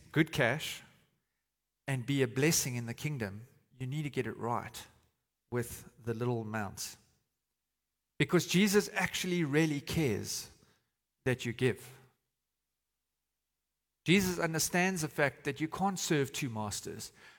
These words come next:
You can't say, "I fully, I'm committed to Jesus," but ultimately you want more money, you desire more money, everything is just about the money, the money, the money. Isn't there a song about that?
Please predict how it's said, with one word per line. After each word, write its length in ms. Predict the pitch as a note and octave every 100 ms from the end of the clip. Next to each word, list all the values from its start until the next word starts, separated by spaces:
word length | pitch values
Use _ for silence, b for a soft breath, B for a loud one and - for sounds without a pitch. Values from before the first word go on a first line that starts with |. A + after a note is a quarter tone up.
| B
You 80 | C#3+
can't 300 | - G3+ G3+
say, 280 | - D#3 C3+
"I 140 | C3 B2+
fully, 460 | - - F#3 F3 E3+
I'm 180 | C3+ B2+
committed 500 | C3+ C3 C#3 D#3+ D#3+
to 100 | F3+
Jesus," 640 | D3 D3+ A2 - A2 - - b b b b b b _ -
but 160 | C3
ultimately 840 | - F#3+ - D#3 B2+ B2+ B2 A#2+ B2 b b b -
you 80 | B2+
want 260 | C#3+ C#3
more 140 | C#3+ C3
money, 220 | B2 C3
you 180 | A2+ A2
desire 400 | A2 B2+ C#3 C#3+
more 140 | B2+
money, 320 | A#2+ B2 A#2+
everything 400 | C#3+ C#3 C3 B2+
is 140 | A#2+ A#2
just 240 | B2 -
about 240 | - G#2 -
the 60 |
money, 240 | A2+ A2 A2
the 100 | G#2
money, 260 | G2+ G#2 G#2
the 80 | G2+
money. 200 | F#2+ F#2+
Isn't 1900 | - _ _ _ _ _ _ _ _ _ _ _ _ _ _ _ _ _ -
there 80 |
a 60 | C#3
song 260 | - B2+ C#3
about 240 | B2 B2
that? 140 | C3